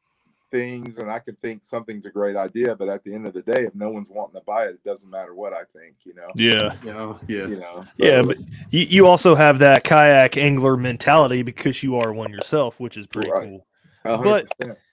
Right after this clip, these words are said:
Speaker 2: going back to that, uh, the precision thing, like you mentioned, like catch boards, having all that, the precision mounts and everything, that li-,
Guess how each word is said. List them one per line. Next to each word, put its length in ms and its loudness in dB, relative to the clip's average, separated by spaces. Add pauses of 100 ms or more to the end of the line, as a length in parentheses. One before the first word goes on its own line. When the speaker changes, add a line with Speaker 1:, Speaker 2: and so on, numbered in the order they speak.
(460)
Speaker 2:
going 320 0
back 280 -2
to 240 -6
that, 400 0
uh, 340 -6 (160)
the 140 -10
precision 720 -6
thing, 320 -10
like 200 -10
you 120 -10
mentioned, 500 -8
like 220 -10 (440)
catch 300 -4
boards, 320 -2
having 260 -4
all 140 -2
that, 200 -8 (260)
the 200 -12
precision 640 -6
mounts 320 -6
and 80 -12
everything, 400 -10 (440)
that 280 2
li-, 240 -6